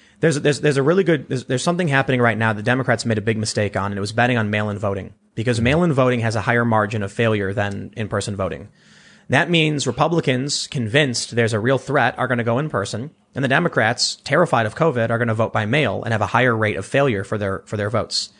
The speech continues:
giving Donald Trump a major advantage. This could mean, considering, um, this, I was reading an Atlantic article that said fifty percent of Biden's voters are expected to vote by mail.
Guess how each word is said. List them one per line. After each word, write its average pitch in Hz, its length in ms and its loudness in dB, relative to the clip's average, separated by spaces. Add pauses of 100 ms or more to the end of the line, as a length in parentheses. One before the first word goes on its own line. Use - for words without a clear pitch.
(340)
giving 123 220 2
Donald 123 180 2
Trump 113 140 0
a 117 40 2
major 107 280 0
advantage. 104 440 -4 (380)
This - 160 2
could 196 160 4
mean, 147 460 -2 (320)
considering, 160 600 2
um, 101 420 -2 (680)
this, 135 220 -6
I 123 60 4
was 123 120 2
reading 135 140 4
an 123 40 0
Atlantic 113 340 0
article 110 300 0
that 107 140 -2
said 110 280 0
fifty 147 300 0
percent 120 580 0
of 107 360 -2
Biden's 113 280 0
voters 110 460 2
are 104 140 -4
expected 113 340 -4
to 101 40 -4
vote 110 140 0
by 104 140 0
mail. 104 340 -4